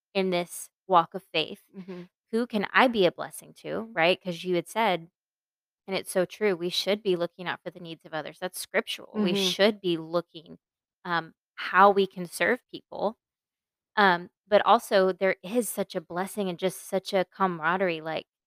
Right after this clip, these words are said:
Speaker 1: that they can give you as well where
Speaker 2: Mm-hmm.
Speaker 1: you may be struggling,
Speaker 2: Yeah.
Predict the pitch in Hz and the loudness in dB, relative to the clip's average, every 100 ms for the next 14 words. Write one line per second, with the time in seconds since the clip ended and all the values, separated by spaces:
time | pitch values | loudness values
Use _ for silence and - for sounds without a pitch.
0 | _ _ 185 - - 185 202 - 190 170 | _ _ 2 2 0 2 2 0 -6 -4
1 | 165 - 190 240 185 - 156 175 190 113 | -8 -6 -4 0 -2 -2 -4 -2 0 -2
2 | 190 175 185 180 175 214 247 185 - - | -6 -4 -2 -2 -2 -2 -2 -2 -6 -20
3 | - - 147 - 190 202 185 175 | -18 -18 -20 -20 -10 -2 0 0